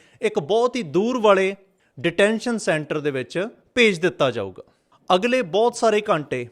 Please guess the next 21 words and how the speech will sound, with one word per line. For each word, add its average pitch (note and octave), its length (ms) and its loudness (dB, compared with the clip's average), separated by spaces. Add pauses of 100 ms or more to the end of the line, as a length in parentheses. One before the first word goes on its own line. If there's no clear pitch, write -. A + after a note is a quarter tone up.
ਬਬਲਜੀਤ A3 640 2
ਹੋਣਾ G3 300 -4
ਦੇ G3 300 -4 (260)
ਪਰਿਵਾਰਕ F#3 500 4
ਮੈਂਬਰਾਂ E3+ 460 -2
ਨੂੰ F3 140 -8 (120)
even A#3 260 2
ਇੰਨਾ A#3 340 0
ਤੱਕ A3 260 -2
ਵੀ G3 140 -4
ਨਹੀਂ G#3 200 -4
ਦੱਸਿਆ F#3+ 320 -2
ਜਾਂਦਾ D3+ 440 -4 (220)
ਕਿ A3+ 80 0
ਬਬਲਜੀਤ G3 600 -2
ਹੋਣਾ F#3 260 -4
ਨੂੰ F3+ 160 -8
ਕਿੱਥੇ A#3 420 0
ਰੱਖਿਆ F#3+ 360 2
ਗਿਆ D#3 240 0
ਵਾ D#3+ 320 -2